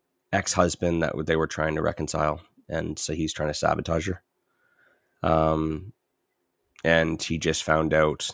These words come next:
the day before or something like that, that he, uh, was losing custody or whatever, or shared custody of, of their kid. So he's, he's on a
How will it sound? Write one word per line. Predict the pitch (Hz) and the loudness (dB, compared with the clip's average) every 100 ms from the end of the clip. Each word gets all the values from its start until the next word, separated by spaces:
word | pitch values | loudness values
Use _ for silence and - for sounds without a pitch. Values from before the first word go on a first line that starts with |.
| - | -4
the | |
day | 80 82 78 | -2 0 0
before | 80 - 78 78 | -2 0 2 2
or | 78 | 2
something | 82 76 | -2 -2
like | 80 - | -4 0
that, | - - - | 2 2 -2
that | - - - | -2 -2 -2
he, | 82 50 50 | -4 -2 0
uh, | 50 50 - - _ _ _ _ _ - | 0 0 -2 -8 _ _ _ _ _ -4
was | 95 85 - - - | -2 -2 -4 -6 -6
losing | - 92 85 85 80 78 80 - - _ _ | 0 0 2 0 -2 -2 -6 -12 -18 _ _
custody | - 80 - 80 78 | -6 -4 -2 -2 -2
or | 78 | -4
whatever, | 78 78 76 78 78 | -2 0 0 0 -2
or | 78 | -4
shared | - 80 78 | 0 0 0
custody | - 80 - 80 76 | -2 -4 -2 -2 0
of, | 76 - | -2 -2
of | - - | -6 -2
their | 82 | -4
kid. | - 80 80 - _ - - - - | 0 2 2 -2 _ -20 -20 -20 -2
So | 104 | 6
he's, | 123 120 - | 8 8 6
he's | 117 107 | 0 6
on | 95 87 | 6 8
a | 78 73 | 4 2